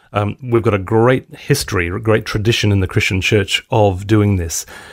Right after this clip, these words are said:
The Protestant Reformation in the sixteenth century was so key because it really nailed down the idea that we are saved by grace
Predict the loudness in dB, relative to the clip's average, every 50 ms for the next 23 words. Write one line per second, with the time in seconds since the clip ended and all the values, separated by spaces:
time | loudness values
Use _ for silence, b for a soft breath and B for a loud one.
0 | B B B -8 -8 -2 0 0 0 0 0 -2 -4 -4 -2 -4 -4 -2 -2 0
1 | 0 0 0 -2 -4 -6 -6 -8 -10 -12 -10 _ 2 4 4 6 4 4 2 0
2 | -2 -2 -2 -2 -2 0 2 2 2 2 0 -2 -6 -4 -6 -6 -4 -2 0 0
3 | 0 0 0 2 2 2 0 0 -2 -2 0 0 0 -2 -4 -6 -6 -2 -2 0
4 | 0 0 -2 -4 -4 -6 -4 -4 -2 0 2 2 4 4 4 4 4 2 2 2
5 | 2 4 4 4 4 2 2 2 4 4 4 4 4 2 2 0 -2 -4 -4 -2
6 | 0 2 2 0 0 0 0 0 0 0 -2 -2 -2 -2 -2 -2 -2 -2 -2 -2
7 | 0 0 0 2 2 2 0 -2 -4 -2 -2 0 0 -2 -4 -4 -2 -2 0 0
8 | -2 -2 -2 -2 -4